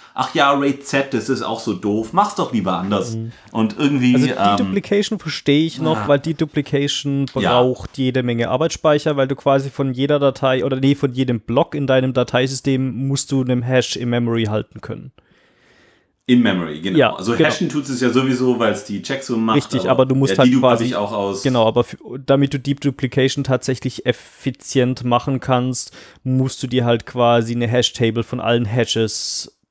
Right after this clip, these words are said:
Speaker 2: dein, von allen
Speaker 1: Genau.
Speaker 2: Hashes, von allen Blöcken auf deinem Dateisystem im, im Speicher halten.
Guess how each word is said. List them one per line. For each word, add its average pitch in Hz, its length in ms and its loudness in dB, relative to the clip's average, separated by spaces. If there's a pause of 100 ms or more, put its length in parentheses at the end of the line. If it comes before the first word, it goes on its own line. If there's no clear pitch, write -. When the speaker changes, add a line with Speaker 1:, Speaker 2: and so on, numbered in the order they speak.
Speaker 2:
dein, 120 400 2
von 120 320 -6
allen 151 400 0
Speaker 1:
Genau. 92 480 -2
Speaker 2:
Hashes, 170 480 0
von 139 220 -2
allen 139 320 2
Blöcken 131 400 -4
auf 120 160 -4
deinem 127 180 0
Dateisystem 120 680 -4
im, 120 240 -8
im 123 180 -8
Speicher 127 420 0
halten. 127 340 0